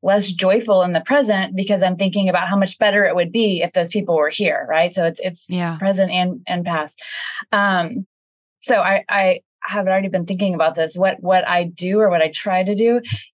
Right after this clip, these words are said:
Speaker 1: is, like, for example, if it's missing my mom, right? Thinking about, um, how fun Christmas was when she was here. Um, and then thinking about how much more fun it would be today if she was here.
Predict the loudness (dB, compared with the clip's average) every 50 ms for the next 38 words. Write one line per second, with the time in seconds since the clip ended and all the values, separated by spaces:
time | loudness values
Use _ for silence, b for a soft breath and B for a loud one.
0 | _ 0 2 4 4 2 2 0 -2 -6 -6 -8 -8 -8 -10 -10 -4 0 0 0
1 | 0 0 -2 -2 -2 -2 -2 -4 -4 -2 -2 -2 0 0 0 0 -2 -2 0 0
2 | 0 0 0 -2 -6 -8 -8 -6 -4 -4 -4 -2 -2 -2 -2 -2 -2 -2 -2 -4
3 | -4 -4 -6 -4 -2 0 0 2 0 0 0 -2 -2 -2 -2 -2 -2 -2 -2 0
4 | 0 0 2 2 2 0 -2 -4 -8 B B B B B _ -4 -2 0 0 -2
5 | -2 -4 -8 -12 -16 _ _ _ _ _ -6 -4 -4 -4 -4 -4 -2 -2 0 0
6 | 0 0 -2 -2 -2 -2 -2 -4 -4 -2 0 0 0 0 -2 -4 -4 -4 -4 -4
7 | -4 -4 -4 -4 -6 -4 -2 0 0 0 0 0 -2 -6 B B B B B B
8 | _ -4 -2 0 0 0 0 0 -2 -2 -2 -2 -2 -4 -4 -4 -4 -2 -2 -2
9 | -2 -2 -2 0 0 0 0 0 0 0 0 0 0 0 0 0 0 0 0 0
10 | 0 -2 -2 -2 -2 -2 -2 -4 -6 -6 -4 -2 2 2 4 4 2 2 0 -4
11 | -6 -6 -6 -6 -6 -6 -6 -6 -8